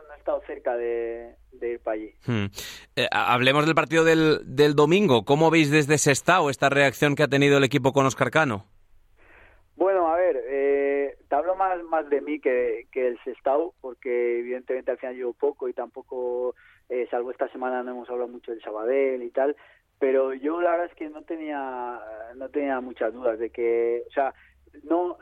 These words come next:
Speaker 1: yo no meto al Sabadell, eh, en la pelea por el descenso, sinceramente. Eh, además, Óscar,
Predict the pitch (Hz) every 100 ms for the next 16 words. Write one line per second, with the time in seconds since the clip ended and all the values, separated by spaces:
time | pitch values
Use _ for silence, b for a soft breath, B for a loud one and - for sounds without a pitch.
0 | 165 156 175 185 175 170 160 139 - 131
1 | 135 139 135 131 - 127 127 127 127 127
2 | 127 127 120 - 127 123 123 127 131 117
3 | _ _ _ - 120 120 117 117 113 -
4 | 127 117 - 123 113 135 123 123 120 107
5 | _ _ _ - 120 120 120 117 117 117
6 | 117 120 113 120 120 135 139 139 - 127